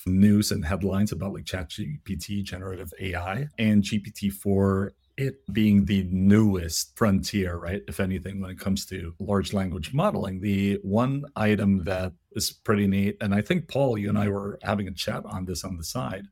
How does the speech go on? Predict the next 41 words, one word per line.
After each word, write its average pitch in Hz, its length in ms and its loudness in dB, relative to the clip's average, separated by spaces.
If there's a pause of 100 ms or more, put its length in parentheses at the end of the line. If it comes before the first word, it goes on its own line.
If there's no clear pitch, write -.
(380)
was 113 240 -2
you 107 400 2
shared 208 300 2
an 135 120 2
article 117 480 -2
with - 180 -14
me. 101 260 -12 (440)
And 131 240 4
it 113 100 -4
definitely - 400 0
focused 147 440 -2
on 101 400 4
a 101 120 -2
lot 101 340 2
of, 110 80 0
like, 101 160 0
the 101 100 2
rumors 92 580 -2
between 92 540 -4
G 85 180 -8
P 90 160 -16
T 90 220 -16
four 87 640 -12
and 85 340 -4
what 95 260 -8
it - 140 -20
can 92 380 -2
do 87 400 -8
and - 80 -14
what - 160 -14
it - 60 -20
can 85 140 -10
truly 101 440 -4
do. - 280 -18 (580)
And 110 120 2
I 110 40 2
thought 113 440 2
it 107 40 0
was 95 200 0
really 104 240 0
neat 98 400 2